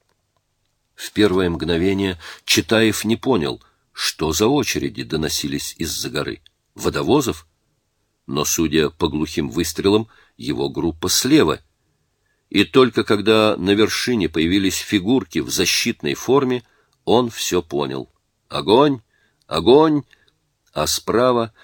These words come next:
будто запоздавшее эхо, тоже застучало, загрохотало. На гребень соседней высоты вышла группа Карима и сержанта Крылова. Долина наполнилась яростной перепалкой очередей.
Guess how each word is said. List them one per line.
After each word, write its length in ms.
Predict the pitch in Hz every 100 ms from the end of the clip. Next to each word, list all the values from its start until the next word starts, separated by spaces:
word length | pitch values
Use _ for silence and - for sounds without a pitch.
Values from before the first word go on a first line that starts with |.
| _
будто 480 | - 120 143 - 101
запоздавшее 1000 | 73 98 - 85 73 90 - - 76 -
эхо, 460 | - 139 131 123 117 _ _ _
тоже 520 | - 135 131 131 131
застучало, 1000 | - - 87 - - - 104 131 123 120 _ -
загрохотало. 1040 | - - 92 80 85 69 - 123 127 120 113 _ _
На 240 | 85 90 92
гребень 500 | 82 101 98 101 92
соседней 720 | - 87 - 131 131 123 123
высоты 560 | 117 - 107 - 113 - - -
вышла 600 | - 127 - 117 123 120
группа 460 | 80 95 117 -
Карима 640 | 82 85 73 104 127 117 110 _
и 80 | -
сержанта 560 | 78 71 65 78 90 82
Крылова. 460 | - 71 62 62 - _ _ _ -
Долина 680 | - 73 80 123 123 117
наполнилась 720 | 110 87 87 101 95 85 80 -
яростной 640 | - 101 110 98 - 101
перепалкой 680 | - 76 - 78 78 80 73
очередей. 600 | 82 - 71 71 67 64